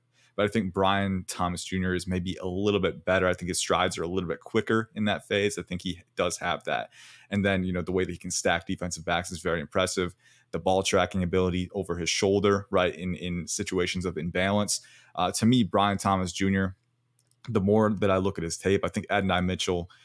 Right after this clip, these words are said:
you know, has, they bo-, they both have, like, if you're looking at size, speed guys with route running ability, they both fall within that category. But that heightened degree of consistency and fluidity, I do think Brian Thomas Junior might have the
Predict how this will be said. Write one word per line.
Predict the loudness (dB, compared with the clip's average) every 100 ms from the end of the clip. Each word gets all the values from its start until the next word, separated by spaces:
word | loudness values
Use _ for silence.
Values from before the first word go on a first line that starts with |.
| _
you | -6
know, | -4
has, | -2 0 0 0 -4 -10
they | -8 0 2 2
bo-, | 0 -2 -4 -10 -14 _
they | -2 2
both | 4 2
have, | 2 0 0
like, | -6 -6
if | -6
you're |
looking | -4 -4
at | -4
size, | 0 2 2 0 -2 -6
speed | -6 -4 -4
guys | -2 -2 -4
with | -8 -2
route | -2 -2
running | -8 -10
ability, | -10 -10 -10 -18 _ _ -4
they | -2
both | 2 2 2
fall | 2 4 4
within | 0 -4 -4
that | -4 -4
category. | -4 -4 -4 -10 -14 -16 _
But | 0 0 -6 _ -4
that | -4
heightened | 0 0 2 2
degree | 4 2
of | 0
consistency | -4 -6 -4 -4 -2 -2 -2
and | -6
fluidity, | -8 -2 0 0 2 2 2 _ _ _ _ -8
I | -6
do | 0 0
think | 0 -2 0
Brian | 2 2 0
Thomas | 0 -2 -2
Junior | -4 -4 -2
might | -4 -2 -4 -4
have | -8 -10
the | -14